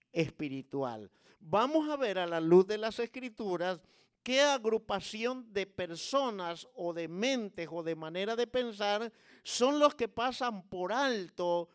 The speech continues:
o niegan la existencia y la realidad de un mundo espiritual.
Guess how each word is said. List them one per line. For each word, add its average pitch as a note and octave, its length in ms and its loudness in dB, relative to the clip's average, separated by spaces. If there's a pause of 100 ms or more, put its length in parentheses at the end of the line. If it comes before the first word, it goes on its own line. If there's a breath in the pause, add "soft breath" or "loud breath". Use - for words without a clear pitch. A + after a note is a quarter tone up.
(140 soft breath)
o F3 200 0
niegan G3 680 0
la E3+ 120 -4
existencia F#3 1300 -2 (300 soft breath)
y G3 180 -4
la F#3 160 2
realidad F#3 840 0 (300 soft breath)
de E3 240 -2
un E3+ 260 -2
mundo E3+ 580 -2
espiritual. G3 1000 0